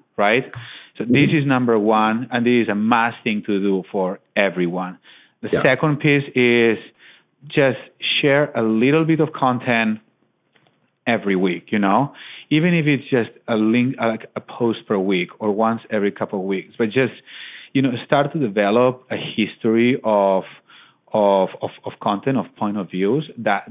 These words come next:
Speaker 1: that matters, 'cause that's also on your profile. People can read about it.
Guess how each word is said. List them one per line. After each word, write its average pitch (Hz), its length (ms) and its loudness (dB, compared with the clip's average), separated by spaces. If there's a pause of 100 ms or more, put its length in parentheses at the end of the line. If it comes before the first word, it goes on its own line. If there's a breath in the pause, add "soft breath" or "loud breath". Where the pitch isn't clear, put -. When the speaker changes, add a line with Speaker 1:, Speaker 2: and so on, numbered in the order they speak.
(120)
Speaker 1:
that 104 240 -2
matters, 98 420 0 (140)
'cause 110 260 0
that's 107 380 0
also 117 500 0
on 101 220 -4
your 101 200 0
profile. 110 500 -4
People 117 320 -6
can 95 340 -6
read 85 220 -6
about 139 320 -2
it. 196 200 2